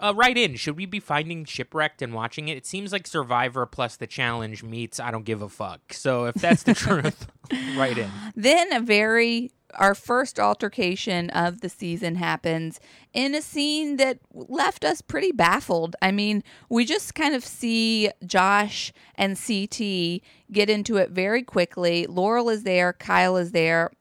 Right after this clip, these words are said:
Speaker 2: All that I can tell is that C T was having a conversation with Kyle, and then Josh walked in and started talking, and then C T got upset and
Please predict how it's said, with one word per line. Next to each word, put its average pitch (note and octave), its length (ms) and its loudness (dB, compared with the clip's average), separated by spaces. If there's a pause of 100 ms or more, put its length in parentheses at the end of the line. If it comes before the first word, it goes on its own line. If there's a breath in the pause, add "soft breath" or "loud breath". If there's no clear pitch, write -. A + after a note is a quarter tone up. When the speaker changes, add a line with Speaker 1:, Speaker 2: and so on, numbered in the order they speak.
Speaker 2:
All D4 240 4
that E4 120 2
I A#3 140 4
can F#3+ 220 -8
tell F3+ 480 2
is F3 220 -6
that E3 280 0 (280 soft breath)
C C4 220 0
T C#4+ 200 -2
was B3+ 160 2
having G3 280 2
a F#3 60 -2
conversation G#3 560 -2
with F#3 120 -8
Kyle, G#3 440 2
and F#3 160 -4
then F#3+ 140 -4
Josh G3+ 400 0
walked F#4 260 -4
in A#3+ 160 0
and A3+ 100 -6
started G3+ 240 -6
talking, F#4 600 -6 (400 loud breath)
and G#3 200 -2
then F#3+ 220 -6
C B3 240 -6
T C4 160 -4
got A#3+ 160 6
upset G#3+ 560 2
and F#3+ 280 0